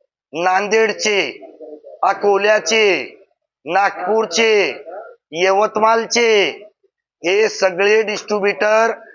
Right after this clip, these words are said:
युनियन बनवून कंपन्यावर भरदा-, हे टाकायले, दबाव टाकायले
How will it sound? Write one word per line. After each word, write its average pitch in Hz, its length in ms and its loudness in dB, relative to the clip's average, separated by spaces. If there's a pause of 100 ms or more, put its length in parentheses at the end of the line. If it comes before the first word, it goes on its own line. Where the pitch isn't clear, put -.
(260)
युनियन 233 600 0
बनवून 214 600 0 (480)
कंपन्यावर 220 840 2
भरदा-, 180 380 -4 (840)
हे 233 160 0
टाकायले, 226 800 -2 (600)
दबाव 233 320 4
टाकायले 220 720 -2